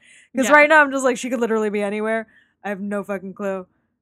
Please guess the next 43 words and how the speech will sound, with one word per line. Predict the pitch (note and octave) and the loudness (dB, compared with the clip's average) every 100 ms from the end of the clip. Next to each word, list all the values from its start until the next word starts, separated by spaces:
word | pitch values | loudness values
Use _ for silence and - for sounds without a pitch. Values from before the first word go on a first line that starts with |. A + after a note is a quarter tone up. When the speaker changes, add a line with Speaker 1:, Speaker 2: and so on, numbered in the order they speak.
| _ - | _ -8
Speaker 1:
uh, | G3 F#3+ | -6 -6
if | F#3 | -8
she | - | -8
is | G#3+ A3+ | -8 -6
savable. | C#4 C#4 D4 E4+ G#4 | -4 -4 -4 -2 -2
So, | G#4+ - A#3 A3+ | -4 -4 -4 -2
like, | G#3+ G#3 - | -2 -4 -8
if | B3 | -6
they're | B3 B3 | -2 0
like, | A#3+ A3+ | 0 0
"Oh | - | 0
yeah, | F4+ F#4 | 0 0
she's, | - C#4+ A#3 - | -2 -6 -8 -12
she's | C4 A#3+ | -14 -8
pretty | D#4+ | -8
close," | C#4 D4+ B3+ A#3 - | 0 2 2 -2 -6
and, | A3+ A3 | -6 -4
like, | G#3+ G3+ - _ - | -6 -6 -12 _ -14
if | A3 | -14
things | - C#4+ C4+ A#3 | -12 -10 -10 -6
go | C#4 C#4 | -2 0
a | A#3+ | 0
certain | - A3 G#3 | -4 -8 -6
way, | G#3 F#3+ | -6 -6
we | F#3+ | -6
could | G3 | -8
totally | G#3 A3+ G#3 | -8 -8 -6
grab | G3+ G3+ G3+ | -4 -4 -4
her | G#3 | -6
and | F#3+ F#3 | -8 -8
go. | G3 E3+ E3 - | -6 -6 -8 -10
Like, | F#3 F3 E3+ | -14 -14 -14
then | F#3+ F#3+ | -14 -12
I'll | G3 F3 | -12 -12
be, | F#3+ F3 - | -12 -12 -10
I'll | F3+ B3 | -8 -6
Speaker 2:
Mm-hmm. | |
Speaker 1:
be | A3 F3 F3 F3 E3 _ | -6 -8 -10 -14 -18 _
comforted | G#3 F#3 F#3 F3 E3+ | -18 -14 -12 -12 -12
in | E3+ | -14
that, | F3 E3+ - _ E3+ | -12 -12 -14 _ -14
that | F3 E3 | -12 -12
way. | - | -16